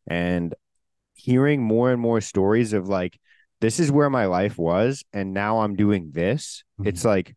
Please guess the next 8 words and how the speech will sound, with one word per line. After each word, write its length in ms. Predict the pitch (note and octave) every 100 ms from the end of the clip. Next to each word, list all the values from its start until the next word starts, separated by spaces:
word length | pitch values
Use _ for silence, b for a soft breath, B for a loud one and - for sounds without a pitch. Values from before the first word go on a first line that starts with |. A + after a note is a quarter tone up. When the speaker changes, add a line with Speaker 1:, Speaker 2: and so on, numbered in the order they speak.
| _ _ _ _ _ _ D#2
Speaker 1:
"Whoa, 560 | E2 G2+ A2+ F2+ C#2 - _ _ _ _ - _ _
my 320 | A2 A2+ B2+
life 300 | C3+ B2+ D#3+
can 180 | - C3
actually 380 | G#2 A#2 - B2+
change 460 | - G2+ A2+ A#2 -
that 300 | F#2 G#2 -
much 540 | D#2+ G2+ G3 - -